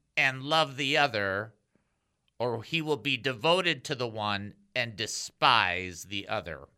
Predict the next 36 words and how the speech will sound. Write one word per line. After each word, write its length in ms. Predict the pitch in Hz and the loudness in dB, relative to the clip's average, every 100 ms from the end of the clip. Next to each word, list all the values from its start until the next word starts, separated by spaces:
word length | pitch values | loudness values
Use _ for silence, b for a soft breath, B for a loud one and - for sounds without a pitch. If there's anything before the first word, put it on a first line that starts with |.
| _ B B B B B | _ B B B B B
So 140 | - 190 | -2 -2
before 360 | 185 190 262 | -2 0 0
we 100 | 247 | 0
get 220 | 190 214 | 2 2
into 340 | 202 196 196 165 | 2 0 0 0
the 180 | 151 165 | 0 0
explanation 720 | 170 - 170 175 170 175 156 | 0 -2 0 2 2 0 0
on 80 | |
how 160 | 143 165 | 2 2
this 220 | 156 139 | 2 -2
really 240 | 156 165 151 | 0 2 2
connects 440 | 151 147 156 - | 0 -4 -4 -4
to 200 | - 147 | -8 -4
America 560 | 123 117 160 160 139 135 | -2 2 4 4 4 2
as 180 | 123 120 | 0 -2
a 60 | |
country, 420 | - 180 170 143 | -6 -6 -4 -4
let's 340 | 113 147 214 - | -4 0 0 0
get 200 | 220 196 | -2 0
into 240 | 196 156 | -2 -6
the 160 | 156 156 | -4 -2
explanation 720 | 160 - 151 147 147 151 131 | -2 -4 -4 0 0 -2 -4
that 180 | 127 113 | -6 -2
Jesus 420 | 143 151 143 135 | -2 -2 -8 -10
is 240 | 120 - | -10 -6
laying 300 | 131 139 139 | 0 2 0
something 400 | 117 151 135 127 | -4 -6 -6 -4
out 220 | 127 120 | -2 -4
that's 180 | 113 110 | -6 -10
very 400 | 101 117 151 165 | -6 0 2 0
difficult 540 | 127 143 127 113 120 - | -2 -6 -6 -10 -10 -8
for 140 | 117 | -6
a 60 | 110 | -4
lot 220 | 101 95 | -2 -2
of 100 | 82 | -6
us. 280 | 73 - | -12 -16